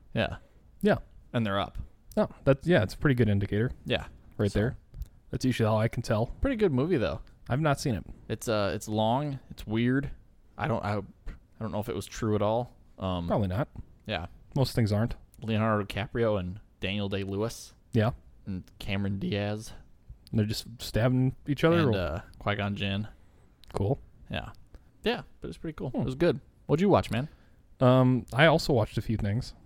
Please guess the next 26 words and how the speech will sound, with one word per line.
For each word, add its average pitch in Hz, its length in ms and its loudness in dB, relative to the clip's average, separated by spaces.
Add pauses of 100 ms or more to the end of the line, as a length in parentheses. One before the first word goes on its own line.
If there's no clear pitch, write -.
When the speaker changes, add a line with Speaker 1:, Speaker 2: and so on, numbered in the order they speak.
(380)
Speaker 2:
because 107 280 0
that's - 400 -2
the 107 80 -2
man 107 180 2
I 101 120 0
am. 113 240 2
But - 140 -2
Speaker 1:
Well, 104 80 2
let's 98 120 -4
keep 131 240 -2
it - 80 -6
to 131 80 2
one, 123 380 2
apparently. 101 560 0
Speaker 2:
we'll 202 100 8
do 240 140 6
one. 143 220 8 (280)
Um, 120 340 4 (400)
I 135 80 4
watched 135 380 4
a, 110 320 2
a 120 80 -2
newie, 143 440 6 (140)
but 131 240 6
an 117 100 6
okay, 123 480 2